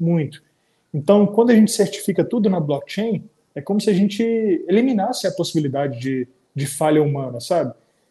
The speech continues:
É muito difícil esquecer, né, quando você já tem ali uma metodologia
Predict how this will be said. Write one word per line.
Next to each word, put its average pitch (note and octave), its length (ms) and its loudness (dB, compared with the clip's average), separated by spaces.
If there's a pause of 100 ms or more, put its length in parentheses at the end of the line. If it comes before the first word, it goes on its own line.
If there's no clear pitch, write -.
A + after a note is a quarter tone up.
(140)
É D#3 60 -4
muito A3 380 4
difícil E3 1080 0
esquecer, F3 640 2
né, E3 180 -4
quando D#3 200 -6
você D3+ 240 -2
já D#3 140 -2
tem D#3+ 200 -4
ali D3 140 2
uma D#3 160 0
metodologia D3+ 840 0